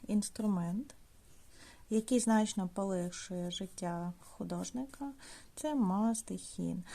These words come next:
Мастихіном ми вимішуємо фарбу.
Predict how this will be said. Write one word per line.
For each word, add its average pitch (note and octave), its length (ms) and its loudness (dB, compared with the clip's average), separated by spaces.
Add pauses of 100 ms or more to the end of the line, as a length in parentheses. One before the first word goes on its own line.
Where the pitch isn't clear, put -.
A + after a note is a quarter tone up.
(220)
Мастихіном C#4+ 720 4
ми B3 320 4
вимішуємо F#3 840 0
фарбу. E3+ 640 -6